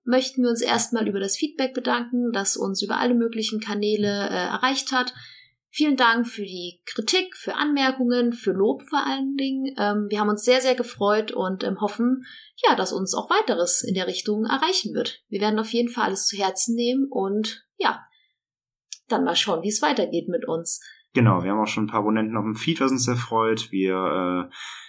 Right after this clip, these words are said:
Speaker 2: sind auch jetzt bei iTunes. Es hat ungefähr einen Tag, zwei gedauert, nachdem der Podcast erschienen war, äh, bis wir da freigeschaltet waren. Ähm, das ist jetzt auf jeden Fall auch online. Ihr findet es auch unter iTunes, wenn ihr uns sucht.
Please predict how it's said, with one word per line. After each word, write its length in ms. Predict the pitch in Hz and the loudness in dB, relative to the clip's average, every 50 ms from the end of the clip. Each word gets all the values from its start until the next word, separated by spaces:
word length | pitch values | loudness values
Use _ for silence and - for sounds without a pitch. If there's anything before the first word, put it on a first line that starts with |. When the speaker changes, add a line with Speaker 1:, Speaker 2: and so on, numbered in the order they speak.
| - _ _ | -20 _ _
Speaker 2:
sind 180 | - - 117 120 | -2 0 2 4
auch 100 | 113 113 | 4 2
jetzt 160 | 107 - - | 2 0 2
bei 240 | - 107 - - 139 | 2 2 4 4 2
iTunes. 640 | 147 147 - - 131 123 123 120 120 117 120 - | 2 0 0 2 4 4 6 6 4 2 2 0
Es 140 | 110 110 - | -2 -2 0
hat 180 | 110 110 110 - | 0 -2 -2 -2
ungefähr 300 | 73 98 107 110 110 107 | -2 -2 0 0 0 0
einen 80 | 104 | 0
Tag, 400 | - - 113 113 110 117 - - | 0 0 -2 -2 -2 -4 -8 -8
zwei 180 | - - 107 107 | -2 0 2 2
gedauert, 380 | 101 110 107 110 107 107 107 | 2 2 2 4 4 4 4
nachdem 180 | 104 101 101 107 | 2 0 0 0
der 80 | 107 101 | -2 -2
Podcast 460 | - - 117 - - 107 101 - - | 0 -2 -4 -2 -2 -2 -2 -2 -2
erschienen 560 | - 98 - - - - 120 117 117 110 104 | -2 0 0 0 0 4 4 4 6 4 4
war, 360 | 104 101 101 101 101 104 - - - - _ _ _ - | 2 2 2 2 0 -2 -6 -14 -20 -20 _ _ _ -6
äh, 160 | - 92 92 95 | -2 0 0 2
bis 140 | 98 98 | 2 0
wir 60 | 107 98 | 0 0
da 80 | 98 | -2
freigeschaltet 720 | 90 - - 110 117 120 120 117 117 110 104 107 101 - | -2 0 2 2 4 6 6 6 4 4 2 0 0 0
waren. 380 | 101 101 98 98 98 98 95 80 | 0 2 4 4 4 4 2 2
Ähm, 560 | 78 90 92 90 90 90 90 90 90 90 - | 2 2 2 2 2 2 2 2 0 -2 -4
das 120 | - 101 98 | -2 -2 -2
ist 40 | 101 | 0
jetzt 100 | 98 - | 0 0
auf 120 | 110 113 | 2 2
jeden 100 | 117 117 | 2 4
Fall 80 | 120 123 | 4 4
auch 160 | 139 117 71 | 4 2 2
online. 240 | 107 117 117 110 110 | 2 2 2 2 0
Ihr 60 | 107 | 0
findet 240 | - 104 104 95 95 | 0 0 0 0 0
es 60 | 98 | -2
auch 80 | 92 | -2
unter 220 | 95 98 95 107 - - | -2 -2 0 0 0 2
iTunes, 320 | 123 120 120 120 107 110 | 2 2 2 2 0 0
wenn 80 | 120 110 | 0 0
ihr 60 | 107 | 0
uns 120 | 110 104 107 | 0 0 0
sucht. 320 | 107 107 107 104 - - | 0 0 0 0 -4 -10